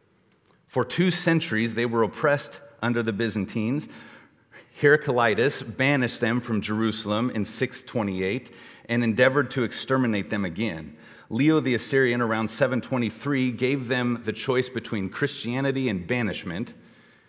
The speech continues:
When the First Crusade was launched in ten ninety-six to recapture the holy places from the Ottoman Turks, the Crusaders entered the Jewish settlements and trampled three thousand Jews to death under horses' hooves.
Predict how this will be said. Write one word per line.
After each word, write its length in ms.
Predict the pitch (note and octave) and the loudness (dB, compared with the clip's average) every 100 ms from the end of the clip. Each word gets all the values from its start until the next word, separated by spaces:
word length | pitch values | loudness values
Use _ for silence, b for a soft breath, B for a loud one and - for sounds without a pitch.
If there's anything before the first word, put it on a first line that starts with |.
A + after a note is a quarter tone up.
| b b | b b
When 140 | C3+ | 0
the 80 | C3+ | 0
First 340 | - D#3+ E3+ | 4 4 4
Crusade 520 | - C#3+ - E3+ F#3+ D3 | 0 -2 2 4 4 2
was 260 | A2+ F#2 | -2 -2
launched 420 | G#2 G#2 B2 - | 0 0 0 -2
in 120 | A#2+ G#2 | -4 -2
ten 280 | - C3+ | -2 -2
ninety-six 840 | C3+ A#2+ G#2 F#2+ - F3+ D3+ - - B B B | 0 0 -2 -4 -4 -2 -2 -6 -16 B B B
to 100 | - | 0
recapture 540 | B2 C#3 - C#3 - B2+ | 0 0 0 -2 -2 -2
the 100 | G#2+ | 0
holy 300 | B2+ D3 C3+ | 2 0 0
places 440 | - A2+ A2 A2+ | 0 0 0 -6
from 160 | - G#2 | -4 -4
the 120 | G#2 | -2
Ottoman 400 | A2+ A#2 G#2+ F#2 | 0 0 -2 -4
Turks, 420 | - A#2 C3+ - B B - | 0 0 0 -6 B B -6
the 80 | B2 | -4
Crusaders 800 | - F3 F3+ E3+ D3 C#3+ C3 - | 2 2 2 2 2 4 2 0
entered 640 | C3+ F3 - A#2 A2 C3+ B B B - | 0 2 2 2 2 0 B B B -6
the 80 | |
Jewish 380 | A2 G#2 D3 D#3 | -4 0 2 2
settlements 560 | - B2+ A2+ A2 A#2 A2+ | 0 2 2 2 -2 -2
and 180 | A2 G2+ | -4 -2
trampled 480 | - C#3 C3+ A2 | 0 0 0 -4
three 220 | - C#3 D3 | -4 -4 -4
thousand 480 | - B2+ B2 A#2 | -2 -2 -2 -4
Jews 340 | G2 A#2 A#2+ - | -4 -4 -4 -6
to 100 | - | -10
death 460 | F2+ C#3 A#2 - | -4 -2 -2 -4
under 220 | - G2+ F#2+ | -6 -4 -4
horses' 480 | - B2+ - E2+ | -2 -2 -4 -8
hooves. 420 | - E2+ D2 - | -6 -8 -8 -16